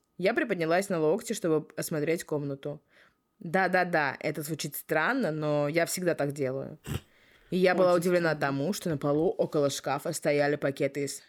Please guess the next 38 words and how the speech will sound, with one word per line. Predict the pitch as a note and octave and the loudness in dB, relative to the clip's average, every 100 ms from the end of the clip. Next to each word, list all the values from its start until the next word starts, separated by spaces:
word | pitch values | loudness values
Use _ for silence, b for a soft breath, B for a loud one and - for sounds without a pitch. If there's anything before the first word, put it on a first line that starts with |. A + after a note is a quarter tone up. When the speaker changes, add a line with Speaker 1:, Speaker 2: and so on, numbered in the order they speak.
| - | -12
Speaker 1:
Gucci, | D3+ C#3 C#3 F3 E3 - | -4 -4 -2 -4 -6 -6
Louis | D#3 C#3+ C#3+ C#3 | -2 0 0 0
Vuitton | C#3 D#3 F#3 _ | -2 -2 -8 _
и | A3 | -2
другие. | G3+ D3 D3 C#3+ D3 - | 0 -2 -6 -6 0 0
<laughs> | - - _ _ _ _ _ _ - | 0 -14 _ _ _ _ _ _ -4
Пакетов | D3+ - D3+ G#3 F3+ | -2 0 0 0 -4
было | D3+ C#3+ | -4 -4
штук | - D#3 | -8 -12
семь. | - - D3 D3 b b b - | -10 -10 -10 -12 b b b 0
Я | F#3 F#3+ | 4 6
резко | F#3+ F3+ - E3 | 6 4 2 -4
подскочила | D3 - D3 - F3+ | -4 -2 -2 0 2
и | G3+ | 2
схватила | - C#3+ D3 D3+ | 0 0 0 0
пакеты | D3+ C3+ C3+ C3 C3+ | 0 0 -2 -2 -4
и | |
стала | - C3 E3+ | 0 0 0
их | - | -2
разбирать. | D3 D3 C3+ C3 B2+ - _ | -4 -2 -2 -2 -4 -12 _
Какого-то | D#3+ D3+ D#3 D#3 D#3 D3+ | -4 0 2 2 -2 -4
хуя. | - - F#3+ F3 D3 D3 - _ b - | -8 -6 -2 0 -2 -4 -12 _ b 0
Speaker 2:
А | F3 | 4
если | G3 G3+ | 4 4
это | G#3+ | 2
не | A#3 G3+ | 4 4
тебе? | - F#3 E3+ E3 F3+ G3 _ | 0 -4 0 2 2 0 _
Speaker 1:
В | F3+ F#3 | -2 0
итоге | F#3 F#3 G3+ A3 | 4 4 4 2
красивые | F#3+ F3 - F3+ E3 | 2 2 2 2 2
платья, | E3 D#3+ D3+ D3 E3 | 4 4 4 0 -8
туфли, | - - G#3 F#3+ - E3 | -8 0 2 2 0 -6
кеды, | D#3+ - G3 E3+ D#3 C#3+ | -4 2 4 4 2 -2
сумки | - - G#3 F#3+ E3+ D3+ | 0 2 4 4 2 -2
было | C#3+ D3+ D#3+ | 0 2 2
содержимым | D#3 E3 D3+ C#3+ D3 D3+ D3 | 0 -2 -4 -2 -2 -2 -2
этих | C3+ - - | -4 -6 -8
пакетов. | C#3+ - B2+ - | -8 -6 -8 -10